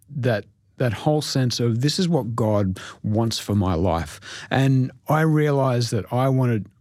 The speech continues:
or I needed to be journeying with people who wanted to get into a space that I loved doing myself,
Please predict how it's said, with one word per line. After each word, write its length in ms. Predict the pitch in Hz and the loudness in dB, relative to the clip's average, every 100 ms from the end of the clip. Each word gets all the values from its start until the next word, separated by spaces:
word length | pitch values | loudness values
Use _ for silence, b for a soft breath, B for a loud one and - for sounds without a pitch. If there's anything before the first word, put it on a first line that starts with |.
| _ - | _ -2
or 100 | 123 | 2
I 80 | 123 | 4
needed 460 | 143 156 139 104 | 4 4 2 -2
to 80 | - | -4
be 140 | - 110 | -2 -2
journeying 600 | 113 127 131 127 107 101 | 0 2 2 2 2 0
with 200 | 92 - | -2 -4
people 520 | 95 90 98 123 196 - B B B | -4 -4 -2 -2 -2 -6 B B B
who 120 | 139 | 2
wanted 340 | 135 156 175 143 | 2 4 2 0
to 60 | |
get 140 | 127 127 | 0 0
into 300 | 127 110 101 | 0 0 -2
a 40 | |
space 600 | - - 113 107 107 - - | -4 -2 0 0 -2 -6 -4
that 120 | 110 - | -4 0
I 140 | 131 | 0
loved 360 | 123 110 104 104 | 2 2 2 0
doing 280 | 113 98 95 | 0 2 2
myself, 720 | 92 87 - 120 62 - - | 0 0 0 0 -2 -12 -18